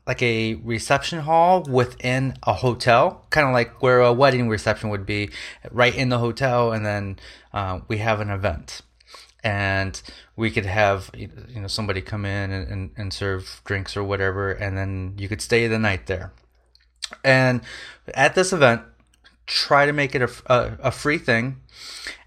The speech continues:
and then we would do a live podcast at the event in front of an audience, and we could record that and then put it up on our feed the following week.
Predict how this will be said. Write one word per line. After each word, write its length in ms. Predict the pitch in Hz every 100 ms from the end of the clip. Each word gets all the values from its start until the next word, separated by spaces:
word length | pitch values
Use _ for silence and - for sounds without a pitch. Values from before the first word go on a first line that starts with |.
| -
and 340 | 127 127 123
then 120 | 123
we 140 | 117 147
would 160 | 170
do 140 | 143 135
a 80 | 113
live 480 | 107 107 143 165
podcast 1000 | - - 135 131 131 123 117 117 - - - _ _ _ _ _
at 220 | 123 120
the 120 | 127 110
event 420 | 98 95 - - - - -
in 120 | 127
front 240 | 127 139 127
of 100 | 120
an 80 | 117
audience, 540 | 95 92 80 - - - - _
and 400 | 117 110 110 107
we 80 | 107
could 160 | 113 107
record 400 | 107 135 131 117
that 320 | 110 110 -
and 140 | 117
then 400 | 107 104 101 101 -
put 160 | - 101
it 80 | 98
up 140 | 95
on 60 | 101
our 80 | 87
feed 320 | - 113 101 - -
the 80 | -
following 480 | 110 101 101 101
week. 280 | 151 - -